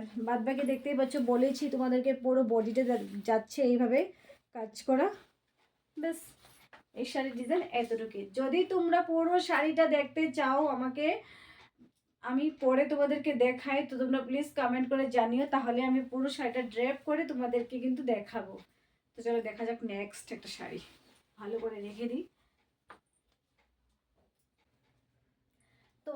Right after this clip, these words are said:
এবার যে শাড়িটা, সেটা হচ্ছে এই যে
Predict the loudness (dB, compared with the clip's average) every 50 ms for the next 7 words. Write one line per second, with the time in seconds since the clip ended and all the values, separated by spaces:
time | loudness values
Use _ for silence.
0 | -10 -4 0 0 2 6 6 6 6 6 4 4 4 4 4 2 4 4 2 2
1 | 2 4 4 4 4 2 0 -2 -8 -10 -10 -8 -4 -2 0 0 0 -2 -2 -6
2 | -6 -2 0 0 0 0 -4 -12 -20 -20 _ _ _ _ _ _ _ _ _ _
3 | _ _ _ _ _ _ -6 -4 -4 -4 -4